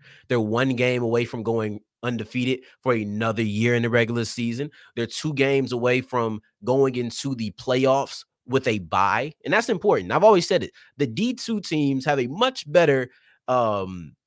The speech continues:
representation in the playoffs. They just listed out the regional rankings, and they do the top ten, and there was four teams in the top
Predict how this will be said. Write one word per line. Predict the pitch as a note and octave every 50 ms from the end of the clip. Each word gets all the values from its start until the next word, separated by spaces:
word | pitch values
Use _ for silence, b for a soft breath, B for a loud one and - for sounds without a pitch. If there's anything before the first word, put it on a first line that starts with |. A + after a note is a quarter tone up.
| _ _ _ - - _ _ _ _ _ _ _ _ _ _ _ _ _ _ _ _ _ -
representation | D3 G3 A3+ - G3+ F3 D3+ F3 D3+ C#3 - D#3+ D#3+ E3 C#3+ - D3 B2+
in | A#2+ A#2
the | A2+ G#2
playoffs. | - C3+ B2+ A#2+ A2 F2+ D2+ A#1+ G1+ - - - _ _ _ _ _ _ _ _ _ _ _ _ _ _ _ _ _ _ _ _ -
They | D3+ F#3
just | F3+ G3 F#3 D3+
listed | D3+ B2+ C#3 D#3 D3+ - - D3+ D3
out | D3+ D3+ D#3 - -
the | C3
regional | A2+ A#2 C3+ D3 D3 C#3 D3 C#3 C3
rankings, | B2+ C3 C#3+ D3+ D3 - E3+ E3+ E3+ D#3
and | - - B2+
they | B2 B2 B2+
do | C3+ C#3
the | B2+ A#2
top | - D3+ C#3 - -
ten, | - - D#3 E3 E3+ F#3+ b b b b b b b
and | A2+ C3 C#3 D3
there | D#3+ F3+ F#3
was | E3+ D3+ D3 C#3+ C#3+ C#3 C#3 C3+ C3 B2 B2+ B2 B2 - - _ _ - _ _ _
four | - C#3 C#3 D#3+ F3+ F#3
teams | F#3 - - G#3+ A3 A3 A3+ A#3+ B3 B3 A#3 - - _ _ _ _ _
in | - F#3+ G3
the | F#3+
top | F#3+ - - G#3+ A3 - - _